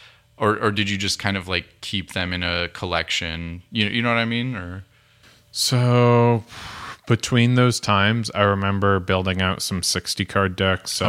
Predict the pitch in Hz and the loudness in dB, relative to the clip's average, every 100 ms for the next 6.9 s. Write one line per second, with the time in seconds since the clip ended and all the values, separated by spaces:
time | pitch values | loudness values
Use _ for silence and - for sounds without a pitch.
0 | 82 80 87 98 92 95 95 - - - | -2 -4 2 4 4 0 -2 -4 -18 -20
1 | - _ - 120 - 98 - 113 117 113 | -20 _ -2 -2 -2 -10 -6 4 6 8
2 | 117 127 123 120 113 120 117 - - 107 | 6 6 4 4 6 6 4 -4 -6 2
3 | 107 104 98 95 92 87 - - _ _ | 4 4 4 2 0 -4 -10 -20 _ _
4 | _ - 92 85 82 - 113 123 110 101 | _ -10 -8 -6 -8 -6 -2 -2 -2 -6
5 | - 123 117 95 85 - 98 90 98 107 | -4 0 2 2 -2 -6 -4 -4 0 2
6 | 110 104 104 98 95 87 85 85 | 2 0 0 0 0 -2 -4 -10